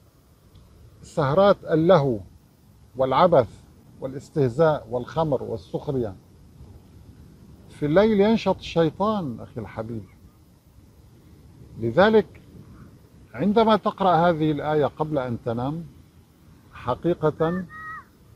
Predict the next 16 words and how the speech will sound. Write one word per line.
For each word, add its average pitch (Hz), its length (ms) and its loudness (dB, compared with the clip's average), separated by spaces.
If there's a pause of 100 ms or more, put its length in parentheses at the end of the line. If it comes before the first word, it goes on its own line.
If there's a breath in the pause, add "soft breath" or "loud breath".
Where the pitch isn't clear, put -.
تضمن 160 480 0
بإذن 139 280 -2
الله 147 200 4
تعالى 139 380 2
أن 143 340 -4
يحفظك 143 680 0
الله 139 280 2
من 139 180 -6
كل 220 260 4
هذه 202 300 4
الشرور. 185 500 0
هناك 175 340 -2
شرور 175 420 0
نحن 160 400 -2 (180)
لا 165 200 0
نعلمها، 139 680 -4